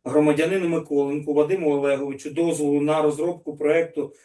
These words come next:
землеустрою щодо відведення земельної ділянки орієнтовною площею нуль цілих сорок п'ять сотих гектари в оренду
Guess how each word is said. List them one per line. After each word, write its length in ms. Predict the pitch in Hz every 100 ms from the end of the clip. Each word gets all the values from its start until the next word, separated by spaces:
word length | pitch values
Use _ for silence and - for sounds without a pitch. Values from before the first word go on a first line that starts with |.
| _
землеустрою 760 | 131 147 160 151 139 135 151 151
щодо 260 | 147 151 151
відведення 500 | 151 156 175 151 147
земельної 420 | 143 156 175 147
ділянки 680 | 139 139 135 135 135 151 147 _ -
орієнтовною 680 | 143 151 160 196 175 151
площею 480 | 156 175 175 - 143
нуль 180 | 143 151
цілих 300 | - 185 160
сорок 300 | - 147 143
п'ять 240 | 170 151
сотих 380 | - 170 160 151 - _ _
гектари 600 | 123 156 - - 131 127
в 80 | 139
оренду 600 | 175 156 143 139 147 170